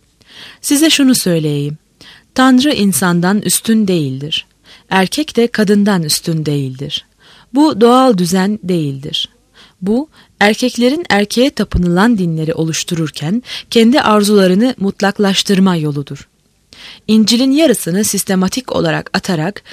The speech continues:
geri kalanını da kendi erkek dünya modeline uygun hale getirdiler.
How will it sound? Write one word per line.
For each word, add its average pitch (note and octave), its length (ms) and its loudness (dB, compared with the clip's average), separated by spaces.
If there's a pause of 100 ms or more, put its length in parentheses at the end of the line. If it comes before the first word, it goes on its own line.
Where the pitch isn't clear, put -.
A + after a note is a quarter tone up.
(200)
geri G#3+ 240 4
kalanını D#3+ 520 -4
da C4+ 200 0 (260)
kendi G#3 300 2
erkek G#3+ 580 -2
dünya G3 340 2
modeline D#3+ 500 -2
uygun F#3+ 360 2
hale D3+ 300 -2
getirdiler. D3 760 -8